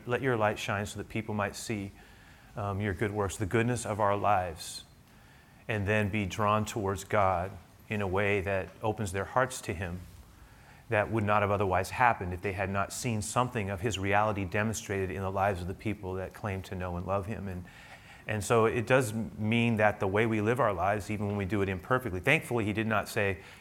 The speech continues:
you know, that they will see our perfection. He,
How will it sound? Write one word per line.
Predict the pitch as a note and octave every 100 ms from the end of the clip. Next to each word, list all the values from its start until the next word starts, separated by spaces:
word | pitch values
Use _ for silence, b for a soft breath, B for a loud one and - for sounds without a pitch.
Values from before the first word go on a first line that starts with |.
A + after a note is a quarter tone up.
| B
you | G#2+
know, | G2 F#2 - B B B B
that | A2
they | A2+
will | G#2 G#2
see | -
our | F#2+
perfection. | F2+ F#2+ - A2 - F#2+ F2+
He, | G2